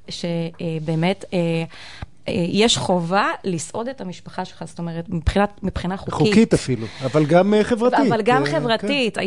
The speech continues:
Speaker 1: ה-, ה-, האזרחים בישראל מאוד מחויבים לערך העליון הגדול הזה שנקרא משפחה, וזה לא דבר מובן מאליו.
Speaker 2: ו-,
Speaker 1: יחד עם זאת, אני
Speaker 2: וגם,
Speaker 1: אומרת.
Speaker 2: וגם ב-,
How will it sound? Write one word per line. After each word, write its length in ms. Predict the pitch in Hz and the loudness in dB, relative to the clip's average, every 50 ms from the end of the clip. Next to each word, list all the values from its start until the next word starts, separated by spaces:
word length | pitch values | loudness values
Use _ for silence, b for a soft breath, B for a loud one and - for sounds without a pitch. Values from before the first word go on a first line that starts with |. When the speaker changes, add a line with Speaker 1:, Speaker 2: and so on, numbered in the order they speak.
| 202 - | 0 0
Speaker 1:
ה-, 40 | |
ה-, 300 | 196 185 - 185 185 190 190 | 0 0 0 -2 -4 -4 -4
האזרחים 460 | 190 180 165 185 190 175 - 240 277 | -4 -4 -4 -4 -4 -4 -4 -4 -4
בישראל 420 | 285 330 277 - - 208 214 240 285 254 | -4 -4 -6 -6 -2 -2 -2 -2 -2 -4
מאוד 220 | - - - 254 | -6 -6 -6 -6
מחויבים 560 | 294 294 - 220 185 175 160 180 214 262 269 | -8 -8 -4 -4 -2 -2 0 0 -2 0 0
לערך 360 | 214 170 175 190 233 233 - | -2 -2 -2 -4 -6 -8 -8
העליון 280 | 196 185 180 185 214 233 | -8 -8 -8 -8 -8 -10
הגדול 300 | 226 185 160 170 185 202 | -10 -10 -8 -8 -8 -8
הזה 120 | 220 190 | -8 -8
שנקרא 300 | 180 - 170 151 175 175 | -6 -4 -2 0 0 0
משפחה, 460 | 185 185 - - 165 - - 185 185 175 | 0 0 -2 -4 -4 -4 -2 0 0 0
וזה 180 | 170 160 160 165 | 0 0 -2 -2
לא 80 | 185 | -2
דבר 180 | 208 233 208 202 190 | -2 -2 -2 -4 -4
מובן 240 | 175 156 165 165 160 | -4 -6 -8 -8 -6
מאליו. 320 | 156 156 151 151 156 151 147 156 - B B B 120 | -6 -6 -6 -6 -6 -8 -10 -12 -16 B B B -2
Speaker 2:
ו-, 80 | 135 147 | 0 2
Speaker 1:
יחד 320 | 170 196 - - 359 349 214 | 4 2 2 2 0 0 2
עם 140 | 170 156 156 | 0 0 -2
זאת, 260 | 147 165 165 - - | -4 -8 -12 -10 -8
אני 120 | - 143 | -4 -4
Speaker 2:
וגם, 220 | 151 160 151 156 156 | 0 2 2 2 2
Speaker 1:
אומרת. 140 | 165 175 135 | 2 -2 -2
Speaker 2:
וגם 360 | 151 147 131 151 160 170 160 | -2 0 0 0 0 0 -2
ב-, 60 | 160 | 0